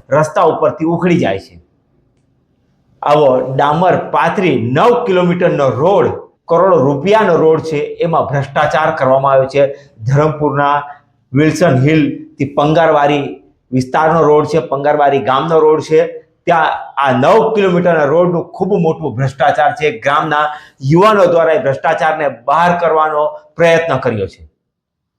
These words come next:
જે રોડ તમે જોઈ શકો છો, એમાં જે વીડિયો છે, સોશિયલ મીડિયામાં વાયરલ વીડિયો છે, એમાં તમે જોઈ શકો છો કે રોડની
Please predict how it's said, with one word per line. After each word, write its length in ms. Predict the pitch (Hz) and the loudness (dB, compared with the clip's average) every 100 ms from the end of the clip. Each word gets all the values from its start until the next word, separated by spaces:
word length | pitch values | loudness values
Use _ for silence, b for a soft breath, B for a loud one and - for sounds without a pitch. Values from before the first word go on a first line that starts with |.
| _ _ _ B B B 120 | _ _ _ B B B 0
જે 240 | 117 170 156 - - - | 4 4 4 0 -6 -6
રોડ 340 | 120 147 170 170 175 | -2 2 2 0 -2
તમે 200 | 151 143 | -4 -2
જોઈ 240 | 131 143 160 | 0 0 0
શકો 280 | 165 165 170 | -2 -2 -2
છો, 140 | 180 | 0
એમાં 300 | 151 156 151 | 0 0 0
જે 120 | 156 | 0
વીડિયો 460 | 131 139 160 214 233 | 0 0 0 2 2
છે, 220 | - 170 175 175 - - | 0 2 2 0 -10 -20
સોશિયલ 360 | - 147 214 208 | -12 -6 -2 0
મીડિયામાં 400 | 175 180 175 139 | 0 2 2 4
વાયરલ 340 | 135 180 247 190 | 4 4 4 2
વીડિયો 280 | 175 175 180 | 0 0 0
છે, 200 | 185 175 | 0 -2
એમાં 240 | 190 170 | -2 -2
તમે 240 | 180 170 170 B B 131 | -2 -2 -4 B B -4
જોઈ 180 | 175 | -2
શકો 220 | 185 185 185 | 0 0 0
છો 140 | 180 | 0
કે 100 | 160 | 0
રોડની 880 | 151 185 165 - - - _ 165 | 2 2 2 -2 -10 -20 _ -2